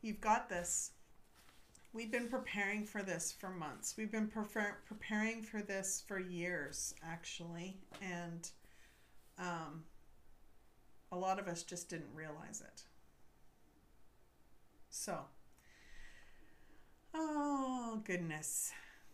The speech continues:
Goodness, goodness, goodness. If this resonated with you at all, I'd really appreciate it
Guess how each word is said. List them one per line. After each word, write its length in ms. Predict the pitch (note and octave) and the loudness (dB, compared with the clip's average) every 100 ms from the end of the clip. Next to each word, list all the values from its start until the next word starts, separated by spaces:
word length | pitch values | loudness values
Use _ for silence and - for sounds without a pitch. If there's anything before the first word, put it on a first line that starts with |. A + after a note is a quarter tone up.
| - - - - - - | -18 -20 -20 -20 -18 -4
Goodness, 380 | G#3 F#3 F3 - | -2 -2 -2 -2
goodness, 480 | F3+ E3+ D#3 C#3+ - | -4 -4 -6 -10 -10
goodness. 380 | D3+ D3+ - - | -10 -8 -10 -2
If 180 | B3+ G#3+ | 0 8
this 380 | C4+ C4+ - - - | 8 10 4 0 -2
resonated 760 | G#3 A#3+ A#3 B3+ A#3+ A3+ A#3 G#3+ | 4 6 6 4 2 2 2 2
with 260 | G#3 G3+ | 0 0
you 180 | G#3+ G#3+ | 2 4
at 180 | G3 G3 | 2 2
all, 500 | A#3 A3 A3 A3 A3 A3 | 6 8 10 8 6 4
I'd 260 | G#3+ G#3 | 2 2
really 300 | G#3 G#3+ G#3 | 0 2 2
appreciate 760 | G#3 - A3 G#3+ A3 G3 G3 G3 | 0 0 -2 0 0 2 2 2
it 280 | G3 - | 0 0